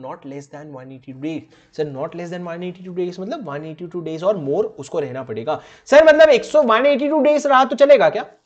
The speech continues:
हाँ, जिनको पता है और जिनको आगे समझेगा उनके लिए बता देता हूँ कि फेमा में नहीं चलेगा वन एटी टू days अगर रहे हो, उसमें more than one eighty-two days है,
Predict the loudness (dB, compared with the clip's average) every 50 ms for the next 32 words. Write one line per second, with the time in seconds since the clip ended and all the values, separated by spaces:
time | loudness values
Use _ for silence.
0 | _ _ _ _ _ -20 -20 -20 -20 _ _ _ _ _ _ _ _ _ _ _
1 | _ _ _ _ _ _ _ _ _ _ _ -20 -14 -14 -14 -14 -14 -14 -14 -16
2 | _ _ -20 -20 _ _ -20 -20 -20 -20 -20 -20 -20 _ _ _ _ _ _ _
3 | _ _ -18 -18 -18 -18 -20 -20 -20 -18 -16 -16 -16 -14 -14 -16 -16 -16 -16 -18
4 | -18 -14 -14 -14 -12 -12 -16 -16 -16 -14 -14 -12 -12 -12 -14 -16 -18 -18 -18 -18
5 | -18 -18 -20 -20 -20 _ _ _ _ _ _ _ -20 -20 -20 _ -16 -14 -14 -12
6 | -12 -14 -14 -14 -16 -14 -14 -14 -14 -14 -12 -12 -12 -12 -12 -12 -12 -12 -12 -12
7 | -12 -12 -12 -12 -12 -14 -12 -12 -12 -12 -10 -12 -12 -14 -16 -20 -20 _ _ _
8 | -12 -10 -8 -8 -8 -8 -10 -12 -12 -14 -12 -14 -14 -16 -10 -8 -8 -8 -8 -8
9 | -6 -6 -6 -6 -6 -12 -12 -14 -14 -12 -12 -14 -12 -12 -14 -12 -12 -10 -10 -10
10 | -12 -8 -6 -6 -6 -6